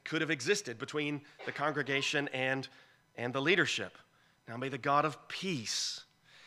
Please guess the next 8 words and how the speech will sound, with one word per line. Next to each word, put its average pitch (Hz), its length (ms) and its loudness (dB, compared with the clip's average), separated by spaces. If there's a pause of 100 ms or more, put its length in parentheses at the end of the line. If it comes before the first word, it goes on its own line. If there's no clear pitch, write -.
(260)
And 127 120 -2
then 170 240 4 (520)
as 139 160 0
he, 131 260 -2
as 135 140 0
he 143 80 -2
starts 196 460 6
into 160 680 2